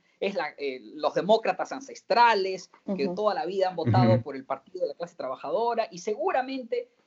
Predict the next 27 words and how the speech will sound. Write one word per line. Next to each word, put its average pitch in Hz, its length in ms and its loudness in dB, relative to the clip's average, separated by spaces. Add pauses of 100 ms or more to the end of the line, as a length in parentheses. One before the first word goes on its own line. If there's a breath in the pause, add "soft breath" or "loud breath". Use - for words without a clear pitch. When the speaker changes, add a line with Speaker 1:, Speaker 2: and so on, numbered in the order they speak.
(160)
Speaker 1:
este, 156 520 -6
Hillary 196 300 2
va 170 100 4
a - 40 4
ganar. 147 240 -4
Y 170 100 0
aparentemente 269 640 -2
esa 254 140 -14
es - 100 -16
una 226 180 -6
idea 190 400 -2 (320)
que - 120 6
hasta - 240 4
dentro 311 340 4
del 175 100 4
Partido 202 320 0
Demócrata, 151 520 0
dentro 160 220 -2
de 151 40 0
la 143 80 -4
misma 208 300 -6
campaña 202 300 -6
de 170 120 -18
Hillary 190 280 -6
Clinton, 180 380 -6
pesaba 156 440 2
mucho. - 400 0